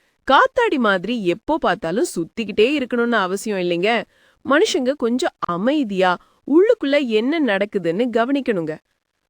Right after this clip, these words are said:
சும்மா இருக்கிறதுன்னா சோம்பேறித்தனம் இல்லைங்க, மனச அமைதியா வச்சிருக்கிறது.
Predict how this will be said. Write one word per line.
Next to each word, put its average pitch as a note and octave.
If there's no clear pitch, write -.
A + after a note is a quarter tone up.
சும்மா F3
இருக்கிறதுன்னா G3+
சோம்பேறித்தனம் G3+
இல்லைங்க, G3+
மனச G3
அமைதியா D#4+
வச்சிருக்கிறது. E3